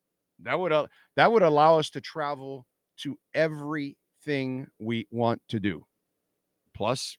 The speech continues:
gives, uh, Sean a good living, of course, which is great. He's already making one, but, you know, would be nice. So, uh, not a dollar a day, Ocala Joe. That's a lot, 'cause that would be thirty bucks, or,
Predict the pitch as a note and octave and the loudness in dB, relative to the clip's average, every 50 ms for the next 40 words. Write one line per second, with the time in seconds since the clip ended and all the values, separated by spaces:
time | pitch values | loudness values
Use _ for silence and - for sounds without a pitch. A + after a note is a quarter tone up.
0 | - G#2 A2 A2 G#2 G2 - A#2+ A2 G#2 F#2+ - - A#2 A2 A#2 A2+ G#2 G2+ G2 | -8 -4 -4 -4 -4 -2 -2 0 0 0 -2 -2 -2 0 0 0 0 0 -2 -4
1 | F2+ F#2 F#2 A#2+ A#2 G2+ G#2+ A2 A#2 A2+ C#3 E3 F#3 G3 G#3+ - - F#2 - - | -6 -6 -4 -4 -2 0 2 2 2 2 0 -2 -4 -8 -12 -10 -10 -10 -4 0
2 | A2+ A2+ C3+ F3+ - - - - _ _ _ _ _ _ _ _ _ _ - G2+ | 2 2 2 0 -4 -10 -14 -16 _ _ _ _ _ _ _ _ _ _ -14 -14
3 | - - F#2+ F2 - - A2 A2 B2 E3 F3 C3+ G2 F2 G2 F#2+ F2+ G2+ A2+ B2+ | -12 -10 -12 -10 -4 0 2 4 4 4 2 0 -2 0 0 0 2 4 4 4
4 | A#2+ A2 G#2+ A2 - B2 B2+ C3+ E3+ B3 C#4+ A#3+ - - - - A#2+ A#2+ G#2 B2 | 4 4 4 2 2 0 -2 -2 -2 -2 -2 -4 -6 -6 -6 -4 -2 -2 -2 -2
5 | B3+ D4 - - F#2+ F2 F#2+ F#2+ G2 G2+ A2 C#3+ G3+ - - - - - - - | -4 -6 -10 -10 -6 -4 -2 -2 0 0 0 0 0 -2 -4 -8 -12 -12 -14 -10
6 | - D#2+ D2+ E2+ A#2 - _ _ _ _ _ _ _ _ _ _ - A#2 A#2 - | -6 -4 -2 -2 -4 -6 _ _ _ _ _ _ _ _ _ _ -4 -4 -4 -2
7 | B2 C#3+ E3 G#3 A3 - E3+ D#3+ D3+ C3 A2+ G2 F#2 E2+ - C3 D#3 G#3+ A#3 G3+ | -2 0 0 0 2 4 4 4 4 4 2 -2 -4 -4 0 2 4 4 6 4
8 | A#2 F#2 D2+ C2+ - - _ _ _ _ _ - - A2+ G#2+ - B2+ A2+ F#2+ F#2 | 2 2 -2 -8 -16 -20 _ _ _ _ _ -2 -2 -2 0 2 0 0 0 0
9 | F#2 F2 F2+ G2 D#2 - - _ _ _ _ _ _ - - A#3 - - - D4 | -4 -4 -6 -6 -8 -8 -10 _ _ _ _ _ _ -4 -4 -4 -4 -4 -8 -6
10 | A2 G2+ G2+ B2+ C#3 A2 E2 - _ _ _ _ _ _ _ _ _ _ _ _ | -4 0 4 4 4 4 2 -2 _ _ _ _ _ _ _ _ _ _ _ _
11 | _ - B2+ A#2 A#2 F3 G3+ G3+ D#3+ C3 C3+ B2+ - C#3 C3 B2 A2+ G2 A#2 A2 | _ -10 -8 0 2 2 4 4 2 0 -2 -2 -2 -4 -4 -2 0 0 0 0
12 | - - - - - - A2+ G#2+ | 0 -4 -16 -10 -6 -4 -4 -4